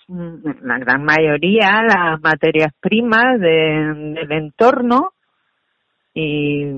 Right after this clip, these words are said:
y de alguna manera en cualquier producto,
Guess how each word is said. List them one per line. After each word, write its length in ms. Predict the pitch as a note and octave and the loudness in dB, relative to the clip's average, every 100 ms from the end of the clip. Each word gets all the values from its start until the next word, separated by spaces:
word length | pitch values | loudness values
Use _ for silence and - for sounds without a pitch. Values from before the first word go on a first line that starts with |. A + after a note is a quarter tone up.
| C3+ - - - _ _ _ _ | -10 -14 -20 -20 _ _ _ _
y 120 | E3+ | -4
de 60 | D#3+ | 0
alguna 380 | D3 D3+ E3 E3 | 0 0 2 2
manera 640 | F3 F3 F3 F#3 A3 A3 | 2 2 2 2 2 2
en 160 | G#3 F#3 | 2 0
cualquier 1120 | - F3 E3 - F#3 F#3 F#3 F#3 F#3 F3+ F3+ - _ _ _ | 2 2 0 2 4 4 4 4 2 2 0 -4 _ _ _
producto, 880 | F3 F3+ F#3 F#3+ - G3+ F#3+ F#3 F#3+ | 0 2 2 0 2 4 6 6 4